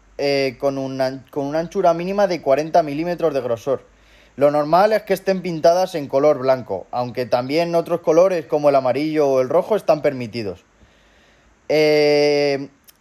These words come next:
esto sería todo sobre, sobre este deporte, aunque también cabe destacar que en caso de ser deporte adaptado para personas con dificultad matriz o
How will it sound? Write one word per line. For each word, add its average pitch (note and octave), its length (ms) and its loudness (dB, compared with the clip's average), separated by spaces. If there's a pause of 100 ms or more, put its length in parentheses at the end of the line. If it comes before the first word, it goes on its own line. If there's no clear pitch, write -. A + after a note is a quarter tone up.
esto F#3 260 0
sería G3 340 2
todo G3+ 260 0
sobre, C3+ 960 0
sobre C3+ 300 -4
este E3+ 180 -6
deporte, D#3+ 480 2
aunque B2 220 -2
también F#3 600 0
cabe D#3 200 2
destacar E3 600 2
que D3 60 -10
en C3 100 -8
caso D3+ 260 0
de D#3+ 120 0
ser D#3+ 220 -2
deporte D#3 400 -2
adaptado C#3+ 580 2
para A#2 220 0
personas C#3+ 300 -6
con D3+ 160 -8
dificultad C3 540 -2
matriz C3+ 420 -6 (600)
o C3 800 4